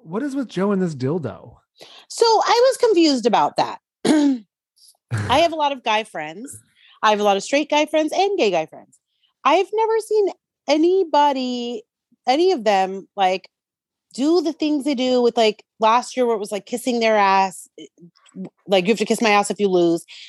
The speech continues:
Speaker 2: Now then he brings this dildo. Then he cuts it, and then they're taking shots out of it the whole time.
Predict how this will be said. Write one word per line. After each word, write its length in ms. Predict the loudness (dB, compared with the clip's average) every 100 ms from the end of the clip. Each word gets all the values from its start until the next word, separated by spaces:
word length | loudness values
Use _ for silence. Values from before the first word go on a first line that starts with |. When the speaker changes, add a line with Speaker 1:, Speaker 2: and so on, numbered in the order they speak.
| -6
Speaker 2:
Now 260 | 0 2 2
then 120 | 2
he 80 | 2
brings 220 | 0 -2
this 140 | -6
dildo. 360 | -4 -2 0 -4 -6 _ _
Then 180 | -2 -2
he 180 | -2 -6
cuts 380 | -6 -4 -4 -4
it, 260 | -6 -6 -10 -20 -20 _ _ _
and 140 | -2 2
then 80 | 2
they're 140 | 0
taking 320 | -2 -4 -4
shots 440 | -4 0 0 0 0
out 180 | 2
of 100 | 0 -2
it 120 | -6 -6
the 60 |
whole 200 | -6 -6
time. 300 | -6 -8 -8